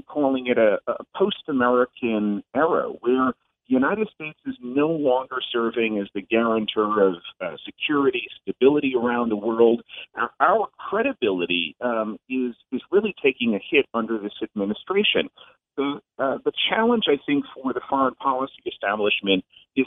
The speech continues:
how do you, um, rebuild, whether it is under this administration or a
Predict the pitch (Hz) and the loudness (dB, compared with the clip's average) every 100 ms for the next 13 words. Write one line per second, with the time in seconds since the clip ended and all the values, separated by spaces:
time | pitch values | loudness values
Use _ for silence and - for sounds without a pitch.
0 | - - 98 - - 156 143 139 131 _ | -4 -4 -2 -2 -6 -2 2 2 0 _
1 | 131 117 113 110 101 131 151 - 185 170 | -4 -4 -4 -6 -6 -6 -4 0 4 4
2 | 107 110 107 - 107 113 113 113 117 113 | 4 2 -6 -4 0 2 2 2 2 2
3 | 107 - 110 104 87 117 135 - - 170 | -2 -10 -6 -4 -2 0 0 -2 -6 -6
4 | 160 - 151 156 - 147 151 113 101 104 | -6 -4 -2 -2 -4 -2 -2 -4 -6 -8
5 | 101 - 101 | -8 -10 -12